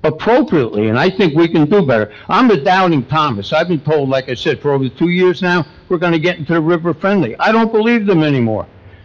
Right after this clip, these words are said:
And I had a brief conversation with Joe. He doesn't even know anything about it. So I don't know if any of you s-, know anything about it, but it, we were supposed to be participating in a river-friendly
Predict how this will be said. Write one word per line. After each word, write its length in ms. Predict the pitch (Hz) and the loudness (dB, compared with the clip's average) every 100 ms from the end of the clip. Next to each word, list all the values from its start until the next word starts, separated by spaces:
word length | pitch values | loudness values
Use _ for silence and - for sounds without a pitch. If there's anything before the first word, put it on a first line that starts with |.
| - | -14
And 100 | - | -4
I 60 | 175 | -2
had 220 | 165 190 | 2 2
a 40 | 165 | 0
brief 360 | 120 220 196 | 0 -4 -2
conversation 680 | 185 180 156 - 190 175 156 | -4 -2 -4 -2 -2 0 -2
with 140 | 139 120 | -2 -2
Joe. 360 | 196 233 190 | 0 2 2
He 120 | 165 | 2
doesn't 300 | 294 226 202 | 2 0 2
even 240 | 220 226 220 | 0 2 2
know 300 | 247 226 208 - - - | 2 0 -2 -16 -20 -4
anything 360 | 208 233 233 | 0 0 0
about 360 | 220 226 269 269 | -2 -2 -2 -2
it. 100 | 123 - - - - - - - - - | -4 -12 -20 -20 -20 -20 -20 -20 -20 -8
So 140 | - | 0
I 160 | 175 170 | 2 4
don't 160 | 220 196 | 4 4
know 140 | 185 | 2
if 120 | 151 | 0
any 260 | 190 202 196 | 0 2 4
of 120 | 156 | 4
you 320 | 139 226 359 | 4 4 4
s-, 240 | 254 - - | 2 -2 -2
know 260 | 131 127 | 0 2
anything 360 | 123 107 123 104 | 0 0 0 -2
about 360 | 92 101 104 | 0 -2 0
it, 120 | 156 - - - - - - - - - - - | -2 -4 -18 -20 -20 -20 -20 -20 -20 -20 -20 -4
but 320 | 156 160 160 - | 0 0 0 -2
it, 100 | 175 | 0
we 360 | 175 156 180 | 0 0 2
were 140 | 202 190 | 2 0
supposed 540 | - 175 165 196 180 | 0 -2 2 0 0
to 80 | 202 | -4
be 180 | 151 160 | 0 0
participating 1040 | 156 151 - 202 - 151 135 139 147 147 | 0 -6 0 -2 0 -4 -2 -2 -2 -4
in 140 | - 131 | -4 -4
a 80 | 120 | -2
river-friendly 1500 | 117 139 170 156 160 156 - - - 151 143 143 139 127 | -2 0 -2 -2 -4 -4 -14 -20 -8 -4 -2 0 -2 -4